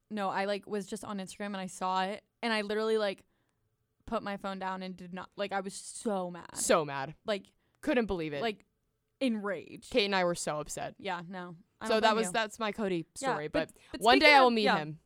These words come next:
Speaker 1: And speaking of people that are kinda starting to come up in the music world, our last segment, we're just gonna kind of do a little new music review, tell you about an artist that we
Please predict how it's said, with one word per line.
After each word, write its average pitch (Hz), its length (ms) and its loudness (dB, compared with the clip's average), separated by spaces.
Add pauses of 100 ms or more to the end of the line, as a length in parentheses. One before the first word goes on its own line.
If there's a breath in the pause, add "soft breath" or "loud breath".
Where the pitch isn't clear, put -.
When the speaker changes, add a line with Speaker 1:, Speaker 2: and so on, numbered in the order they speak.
Speaker 1:
And 262 160 -4
speaking 370 260 -4
of 339 160 -2 (300)
people 269 280 -6
that 254 120 -2
are 226 80 -6
kinda 240 200 -6
starting 226 280 -6
to 202 60 -10
come 220 140 -8
up 240 140 -6
in 247 60 -6
the 208 80 -6
music 175 240 -10
world, 180 320 -6 (440 soft breath)
our 214 380 0
last 240 320 -6
segment, 208 540 -8
we're 240 100 -12
just 247 200 -16
gonna 311 120 -6
kind 302 220 -8
of 294 180 -6
do 269 160 -8
a - 20 -6
little 277 240 -4
new 262 240 -4
music 269 360 -4
review, 247 360 -6
tell 226 220 -2
you 240 60 -2
about 233 180 -2
an 220 80 -8
artist 202 320 -6
that 196 240 -8
we 208 340 -8